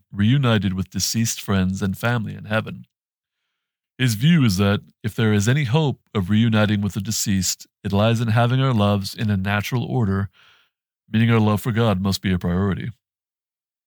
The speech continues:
So we're coming to the end of my review for this chapter.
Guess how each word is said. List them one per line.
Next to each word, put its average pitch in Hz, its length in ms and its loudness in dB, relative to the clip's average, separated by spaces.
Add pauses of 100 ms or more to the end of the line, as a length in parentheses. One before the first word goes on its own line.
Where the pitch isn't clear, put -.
(1200)
So 107 80 -4
we're 104 180 0
coming 147 360 0
to 151 80 0
the 139 160 4
end 127 180 4
of 98 80 2
my 107 140 0
review 101 420 0
for 101 160 -6
this 92 200 -4
chapter. 98 500 -6